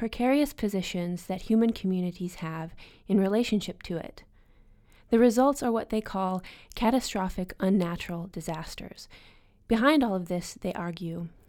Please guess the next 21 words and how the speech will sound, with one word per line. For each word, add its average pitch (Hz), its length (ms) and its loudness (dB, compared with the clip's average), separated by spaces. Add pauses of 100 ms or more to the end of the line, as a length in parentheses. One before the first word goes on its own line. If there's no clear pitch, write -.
(160)
is 208 140 2
a 202 60 6
system 247 520 0 (340)
of 208 120 -2
law 175 340 0
that 180 180 -4
amplifies 208 680 0
American 180 480 -2
ambivalence 202 680 -2 (100)
towards - 280 -4
nature. 165 540 -10 (580)
So, 175 380 2 (420)
we'll 247 140 8
be 285 140 6
exploring 240 440 2
what 220 120 2
they 208 160 0
mean 233 380 4
by 180 140 -4
unnatural 180 500 -2
disasters 170 880 -8